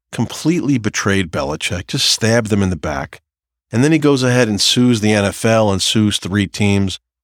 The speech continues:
the Giants, the Dolphins, uh, and, and the Broncos.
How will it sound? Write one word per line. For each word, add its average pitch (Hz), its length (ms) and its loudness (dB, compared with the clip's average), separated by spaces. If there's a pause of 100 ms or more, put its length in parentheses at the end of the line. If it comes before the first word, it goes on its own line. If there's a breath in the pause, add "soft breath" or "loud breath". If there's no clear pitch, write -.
(120)
the 98 40 -8
Giants, 101 580 -2
the 87 80 -8
Dolphins, 92 720 -2
uh, 80 560 -8
and, 85 100 -8
and 82 140 -8
the 80 200 -10 (480)
Broncos. 104 640 -2